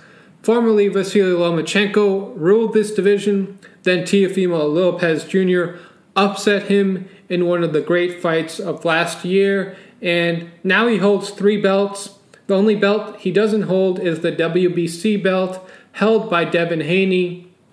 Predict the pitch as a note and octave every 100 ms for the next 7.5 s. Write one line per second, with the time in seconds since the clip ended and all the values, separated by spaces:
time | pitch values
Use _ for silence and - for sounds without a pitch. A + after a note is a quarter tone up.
0 | _ _ - G3 F3+ F3+ E3+ E3 E3 -
1 | A#3 B3+ B3+ A3+ E3 D3+ D3+ D#3+ D3 D3
2 | D3+ D3+ D3 - - G3 F3+ G3+ G3+ -
3 | F#3+ F3+ F3 E3+ F3+ E3+ D3 - F#3 F3
4 | D#3+ - - F3 G3 G3 - - - E3+
5 | F3 F3 E3+ E3 E3 - - - D#3+ F3
6 | E3+ - F3 D3+ F3+ F3 F3 - F3 F#3
7 | F#3 F#3 F3+ F3 -